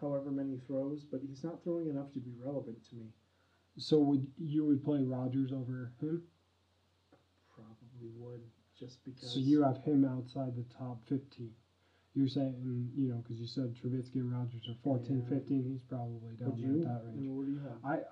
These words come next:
Speaker 2: I, I agree. I, I
Speaker 1: I'd
Speaker 2: had
Speaker 1: rather
Speaker 2: the,
Speaker 1: play
Speaker 2: the
Speaker 1: both
Speaker 2: team
Speaker 1: of the
Speaker 2: that
Speaker 1: quarterbacks in the league.
Speaker 2: Yeah, I mean,
Speaker 1: Or in that game.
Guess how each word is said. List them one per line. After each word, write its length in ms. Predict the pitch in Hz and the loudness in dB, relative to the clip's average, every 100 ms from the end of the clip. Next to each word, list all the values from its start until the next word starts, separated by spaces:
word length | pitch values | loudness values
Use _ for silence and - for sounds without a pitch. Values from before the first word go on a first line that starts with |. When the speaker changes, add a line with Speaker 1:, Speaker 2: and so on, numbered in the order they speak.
| - | -4
Speaker 2:
I, 600 | 165 - _ _ - 143 | -4 -4 _ _ -8 2
I 20 | 185 | 4
agree. 760 | 196 185 135 131 147 175 185 | 6 6 6 8 8 8 4
I, 340 | 131 135 139 120 - - | 0 -4 -4 -6 -12 -8
I 80 | 135 | 0
Speaker 1:
I'd 60 | 131 | 2
Speaker 2:
had 260 | 151 156 | 4 4
Speaker 1:
rather 140 | 143 147 | 4 4
Speaker 2:
the, 60 | 131 | 4
Speaker 1:
play 160 | 156 | 4
Speaker 2:
the 80 | 135 | 4
Speaker 1:
both 160 | 139 165 | 4 12
Speaker 2:
team 300 | 170 185 175 | 12 12 10
Speaker 1:
of 60 | |
the 60 | 143 | 6
Speaker 2:
that 120 | 131 | 2
Speaker 1:
quarterbacks 100 | 131 | -4
in 100 | 127 123 | -8 -12
the 60 | 127 | -10
league. 140 | 123 - - | -12 -12 -6
Speaker 2:
Yeah, 280 | 131 123 123 | -4 -2 -2
I 80 | |
mean, 340 | 127 127 127 120 | 0 0 -2 -4
Speaker 1:
Or 100 | 151 | -6
in 80 | 143 | -6
that 260 | 143 139 - | -6 -6 -4
game. 240 | 147 127 | -4 -4